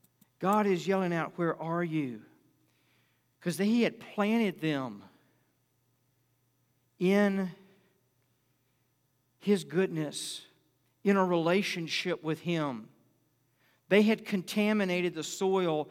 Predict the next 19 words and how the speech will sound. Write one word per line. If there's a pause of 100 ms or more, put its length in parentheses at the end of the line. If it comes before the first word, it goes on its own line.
(220)
with
their
sin. (840)
But
in
their
act
of
hiding, (1200)
they
literally
uprooted
themselves. (1200)
They
left (920)
that
place (580)
where
God